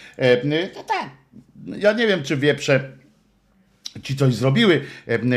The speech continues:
Nelly, że porównujesz go do wieprza. Ale, e, ale no wiemy, o co chodzi przecież, prawda? E, i zgadzam <laughs> się z tobą, e, że to jest cokolwiek, e,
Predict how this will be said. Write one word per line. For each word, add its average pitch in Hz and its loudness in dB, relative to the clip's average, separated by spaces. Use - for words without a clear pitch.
Nelly, 120 0
że 117 -2
porównujesz 117 -2
go 117 -2
do 113 0
wieprza. 131 0
Ale, 135 2
e, 123 2
ale 127 2
no 131 0
wiemy, 151 0
o 135 2
co 135 -2
chodzi 104 0
przecież, 76 -14
prawda? 80 -10
E, 120 2
i 127 -4
zgadzam 120 -2
<laughs> - -8
się 156 -4
z - -14
tobą, 135 0
e, 127 2
że 110 -6
to 113 -6
jest 104 -8
cokolwiek, 143 0
e, 117 2